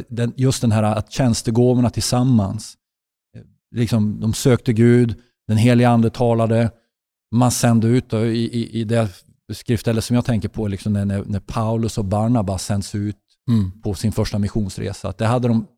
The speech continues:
Speaker 1: det stod ett team tillsammans.
Speaker 2: Ja, så är
Speaker 1: De
Speaker 2: det.
Speaker 1: fastade och bad, och då talade den helige ande, va?
Speaker 2: Ja. Och i Bibeln kan, i, i Apostlagärningarna också kan vi ju läsa om, eh, evangelisten Filippus,
Speaker 1: Ja.
Speaker 2: som kom till Samaria och
Speaker 1: Mm.
Speaker 2: predikade evangelium.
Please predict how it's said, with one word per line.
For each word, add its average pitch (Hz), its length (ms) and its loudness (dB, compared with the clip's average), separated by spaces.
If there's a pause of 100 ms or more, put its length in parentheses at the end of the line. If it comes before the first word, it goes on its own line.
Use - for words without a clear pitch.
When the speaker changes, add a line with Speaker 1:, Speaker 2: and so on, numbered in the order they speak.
(120)
Speaker 1:
det 117 80 -4
stod 135 260 0
ett - 120 -6
team 127 260 2
tillsammans. 113 640 -6
Speaker 2:
Ja, 104 300 -2
så - 120 -6
är 110 40 0
Speaker 1:
De 110 60 6
Speaker 2:
det. 101 60 -2
Speaker 1:
fastade 123 460 0
och 117 60 0
bad, 113 320 0
och 120 160 -4
då 113 180 -2 (800)
talade 113 320 0
den 101 60 -2
helige 104 360 0
ande, 98 200 -4
va? - 120 -18 (140)
Speaker 2:
Ja. 110 220 -2 (600)
Och 135 140 4
i 135 60 4
Bibeln 131 360 4
kan, 135 160 0
i, 139 60 4
i 143 320 4
Apostlagärningarna 131 540 2
också 123 200 -4
kan 120 160 0
vi 120 60 2
ju 120 60 2
läsa 117 360 0
om, 110 280 -2
eh, 107 440 -4
evangelisten 120 720 2
Filippus, 117 560 -2
Speaker 1:
Ja. 95 280 0
Speaker 2:
som 110 200 -6
kom 107 220 -2
till 110 120 -4
Samaria 113 520 2
och 104 80 -4
Speaker 1:
Mm. 95 140 -2
Speaker 2:
predikade 117 400 2
evangelium. 107 560 -2